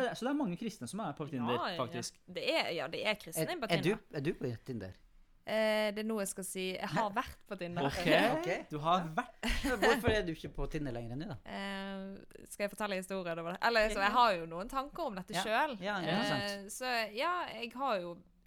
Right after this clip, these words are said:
Speaker 2: greien, det er jo, jeg kan også si, man har jo alltid lyst til å finne noen.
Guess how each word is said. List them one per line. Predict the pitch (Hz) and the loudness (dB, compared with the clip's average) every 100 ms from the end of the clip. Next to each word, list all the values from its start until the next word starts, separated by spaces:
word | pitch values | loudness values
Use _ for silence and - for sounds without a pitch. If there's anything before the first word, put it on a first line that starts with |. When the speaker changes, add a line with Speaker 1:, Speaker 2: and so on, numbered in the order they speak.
| - | -10
Speaker 2:
greien, | 247 285 330 | -2 -2 -2
det | 285 - 277 | -8 -10 -8
er | 359 359 262 | -4 -2 -2
jo, | |
jeg | 262 - | -4 -6
kan | 277 | -8
også | - - | -8 -8
si, | 233 226 | -8 -6
man | 269 | -8
har | - 311 | -6 0
jo | 196 | 0
alltid | 180 254 | 0 -6
lyst | 311 - | -10 -10
til | |
å | 208 | -10
finne | 208 | -8
noen. | 220 196 233 | -2 0 0